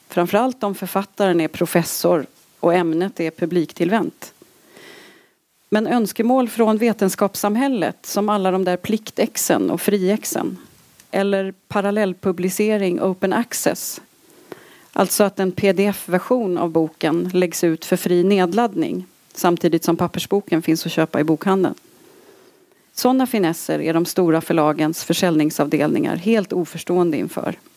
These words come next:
Ofta vill de att forskaren ska popularisera, flytta teoriavsnittet till en undanskymd plats, skära i referenserna. Och ur ett bokmarknads- och läsarperspektiv är vi helt med på det.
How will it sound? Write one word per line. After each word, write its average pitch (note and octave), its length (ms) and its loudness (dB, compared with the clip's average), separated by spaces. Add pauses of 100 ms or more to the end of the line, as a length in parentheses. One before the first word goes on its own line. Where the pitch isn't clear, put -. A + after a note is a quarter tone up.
(1080)
Ofta - 320 0
vill A#3 200 2
de F#3+ 140 2
att G3 100 -2
forskaren E3+ 420 0
ska F3+ 140 -2
popularisera, G3 1000 0 (440)
flytta G#3+ 440 -4
teoriavsnittet F#3+ 1000 -2
till E3+ 140 0
en F3+ 80 2
undanskymd D#3+ 680 0
plats, - 540 -6 (200)
skära F3 460 0
i E3+ 60 -2
referenserna. G3 760 -2 (1160)
Och - 100 0
ur G#3+ 200 2
ett G#3+ 120 0
bokmarknads- A3 1000 0
och - 100 2
läsarperspektiv G3 1160 0
är F#3 180 0
vi F#3+ 100 2
helt F#3 260 2
med G3+ 200 2
på - 100 0
det. - 120 0